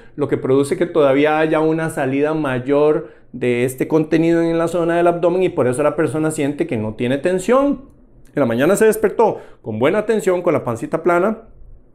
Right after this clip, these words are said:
y a medida que comienza a avanzar el día con lo que está comiendo, empieza a generar este proceso inflamatorio hasta que en la noche es casi ya insoportable. Ahora, l-, lo más clave acá es que cuáles son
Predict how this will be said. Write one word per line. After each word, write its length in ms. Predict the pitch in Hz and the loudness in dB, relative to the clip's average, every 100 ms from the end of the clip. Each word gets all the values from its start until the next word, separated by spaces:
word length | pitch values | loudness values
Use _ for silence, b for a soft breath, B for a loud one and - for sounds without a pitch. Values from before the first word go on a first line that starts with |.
| - | -4
y 80 | 123 | 0
a 60 | |
medida 320 | 123 127 180 220 | 4 6 4 4
que 100 | 226 | 0
comienza 420 | 190 185 196 202 | 2 2 2 2
a 40 | |
avanzar 360 | 202 196 196 190 | 2 2 2 2
el 140 | 196 | 2
día 260 | 208 190 135 | 2 2 0
con 140 | 120 | -2
lo 80 | 117 | -4
que 80 | 120 | -4
está 240 | - 143 | -6 -4
comiendo, 600 | 180 202 226 240 262 262 B B B | -2 0 2 2 2 0 B B B
empieza 420 | 127 127 135 156 | -8 -2 -2 0
a 40 | 160 | -2
generar 320 | 160 135 143 | -2 0 0
este 160 | 143 165 | 0 -4
proceso 380 | 135 123 135 | -4 -6 -8
inflamatorio 500 | 160 151 123 127 151 | -6 -4 -4 -2 0
hasta 180 | 190 190 | 2 0
que 100 | 151 | -2
en 40 | 123 | -2
la 100 | 113 | -2
noche 280 | 123 160 | -2 -2
es 120 | 139 - | -2 -2
casi 300 | 147 156 127 | -2 -2 -2
ya 140 | 131 | -2
insoportable. 800 | 147 165 - 104 - 123 110 104 B B B B | -2 -4 -4 -4 0 0 0 -4 B B B B
Ahora, 560 | 147 160 151 113 - - _ _ _ _ _ _ _ _ - | 0 2 2 -2 -8 -20 _ _ _ _ _ _ _ _ -8
l-, 320 | 185 175 165 | 0 0 0
lo 180 | 180 151 | 2 2
más 180 | 170 - | 2 0
clave 260 | 208 202 | 2 2
acá 300 | 208 190 180 | 2 2 2
es 100 | 190 | 2
que 200 | 190 185 | 0 -4
cuáles 320 | 160 151 165 175 | 0 0 0 -2
son 260 | 165 175 | -4 -4